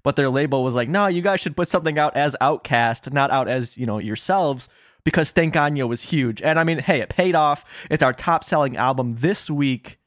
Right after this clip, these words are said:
with over five hundred nine thousand units sold. That is absolutely insane. Now, I don't know, because this is a double disc, I don't know if that's actually, like, two hundred fifty thousand. I mean, even that is still a huge number compared to a lot of the other albums we talk about for this.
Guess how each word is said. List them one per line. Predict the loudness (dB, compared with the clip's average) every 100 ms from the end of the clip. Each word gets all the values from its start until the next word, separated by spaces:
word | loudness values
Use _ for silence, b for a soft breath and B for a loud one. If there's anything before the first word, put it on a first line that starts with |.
| _
with | 0 2
over | 2 2 0
five | 4 4 4 2
hundred | -2 0 0
nine | 0 2 2 2
thousand | 2 2 2 0 -2
units | -2 -4
sold. | -4 -2 0
That | 0 0
is | 0
absolutely | 0 -2 -2 -2 -2
insane. | -2 -2 0 2
Now, | 2 2
I | 2
don't | 2 2
know, | 2 2 -2 b -2
because | 2 2 2
this | -2
is | -2
a | -2
double | 0 0 0
disc, | -2 -2 -4 0
I | 0
don't | 2 0
know | 0
if | 0
that's | -2 0
actually, | -2 -2 -4
like, | -2 -2 -6 _ _
two | -4 0
hundred | 2 0 -2
fifty | -2 -2 -2
thousand. | -2 0 0 0 0
I | 0
mean, | 0
even | -2 0
that | 0 0
is | -4
still | -6 -4
a | -4
huge | -2 -4 -2
number | -2 0 -2 -4 b b
compared | -2 0 0 0
to | -2
a |
lot | 0 0
of | -2
the | -2
other | -2 0
albums | -2 -2 -4
we | -4
talk | -2 -2
about | 0 -2 0
for | -2
this. | -2 -4 -10